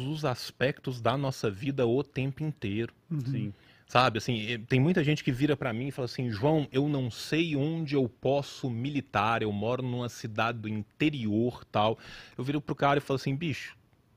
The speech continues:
Speaker 1: orçamento na sua cidade tem orçamento participativo?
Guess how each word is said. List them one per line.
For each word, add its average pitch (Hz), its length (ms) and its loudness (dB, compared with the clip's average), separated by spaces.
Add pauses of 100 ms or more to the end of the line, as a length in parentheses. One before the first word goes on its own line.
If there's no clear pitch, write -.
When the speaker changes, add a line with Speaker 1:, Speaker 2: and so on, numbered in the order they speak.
(180)
Speaker 1:
orçamento - 640 -2
na 151 80 -2
sua - 140 -6
cidade 104 340 -6
tem 123 80 -4
orçamento 107 380 -6
participativo? - 720 -10